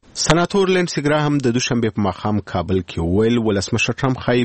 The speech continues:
په دې اونۍ کې په افغانستان کې د امریکایي سرتیرو د شمیر کمول اعلان کړي چې له راتلونکي کال به پیل شي. د امریکا د سنا د مخکښ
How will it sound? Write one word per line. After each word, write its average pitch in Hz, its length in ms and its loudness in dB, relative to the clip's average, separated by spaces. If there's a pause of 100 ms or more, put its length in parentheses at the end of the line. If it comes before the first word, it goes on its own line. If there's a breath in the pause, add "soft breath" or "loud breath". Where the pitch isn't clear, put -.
په 107 220 0
دې 113 100 2
اونۍ 98 240 2
کې - 160 -6
په 107 120 0
افغانستان 95 460 -4
کې - 140 -2
د 101 100 0
امریکایي 87 400 -2
سرتیرو 107 560 0
د 85 160 -2
شمیر 98 400 -2
کمول 85 420 0
اعلان - 460 -2
کړي - 180 -8
چې - 80 -6
له 80 140 0
راتلونکي 110 500 -2
کال 90 240 -2
به 107 180 -2
پیل - 240 -6
شي. - 160 -6 (760 loud breath)
د - 80 0
امریکا 101 280 2 (120)
د 104 160 2
سنا 107 340 -2
د 104 180 2
مخکښ 98 300 -4